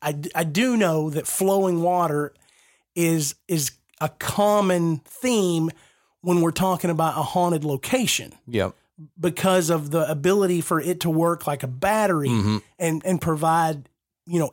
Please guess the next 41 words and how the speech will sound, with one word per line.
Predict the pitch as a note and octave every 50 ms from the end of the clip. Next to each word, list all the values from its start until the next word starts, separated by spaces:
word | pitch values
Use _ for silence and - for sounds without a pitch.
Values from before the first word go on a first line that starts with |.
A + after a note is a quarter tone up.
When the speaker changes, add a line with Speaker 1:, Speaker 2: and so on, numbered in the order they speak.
| _ -
Speaker 1:
energy | A3 A#3+ A#3+ A#3 A3 G3+ D#3+ C#3 D3+ D#3+ D3+ D3+
for | - - D3+ D3 C#3+ C#3 - _
spiritual | - - - - G#3 F#3+ F3 - F3 D#3 D3+
activity. | C3+ G#2+ - - - G#3+ G3 C#3 A2 - -
Speaker 2:
Right, | A#2 A#2+ A#2 A#2 G#2+ F2+ C#2+ - B2
the | A#2 A2+
generation | G2+ G#2 A#2+ A2 G#2+ G#2+ A2 G#2+ G2 - - G2+
of | F#2+ F2+ E2+
that | G2 F2+ F2 G2
energy. | G#2+ G#2 F#2 F2+ F2+ E2+ F2+ F2+
But, | F2 F2 G2 A2 G#2 F#2 - _ _ _ _ _ _ _ _ _
yeah, | C#3+ C3 A#2+ A#2+
that, | A#2 A#2+ B2 A#2+ A2
and | A2+ A#2 G#2 D2 - _ _ _ _
I, | - A2 B2
Speaker 1:
I | G3
don't | A3+ A3+
Speaker 2:
I | -
Speaker 1:
know | A3
Speaker 2:
don't | G#3
Speaker 1:
about | F3+ F3+ D#3
moving | F3+ F#3+ F#3+ G#3+ A3+ A#3 G3 F3 F3+ F3 E3+
the, | D#3+ D#3+ D#3 D#3 C#3+ - _ _ E3
the | D#3 D#3
flow | - - - F#3+ G#3+ A#3+ B3 B3 A3 F#3+ F3 B2
of | C#3 D#3 D#3 C#3 D3+
it | D#3+ D#3+ D3+
or | D#3+ E3
anything | D#3 E3 F3 F3 - - F3 E3 D#3+
like | D#3+ D#3 D3+ - -
that, | F3+ G3+ G3+ F#3 E3+ D#3 D3+ - - -
but, | D#3+ D3 E3+ D#3+ D#3+ D#3+ - - _ _ _ _ _ _ _ _ _
Speaker 2:
Yeah, | C#3+ C3+ B2
Speaker 1:
I | -
mean, | E3+ E3 D#3
Speaker 2:
un- | C#3+
Speaker 1:
it's | E3 F3 D#3 - -
possible. | - D#3 D#3 D3 D3 C#3 - C#3 B2 B2 B2+ - _ _ _ _ _
Speaker 2:
Theoretically, | - A#3 A#3 F3+ C#3 C#3+ E3 E3+ D3 C#3 - - C3+ C3+ B2+ B2+
maybe | B2 B2 B2+ C3+ C3+ C#3 C#3+ C#3 C3+ C3+ C3 B2+ B2+ A2 D2+ G#2+ A#2+
if | A#2+ A#2+ A#2 A2 - - - -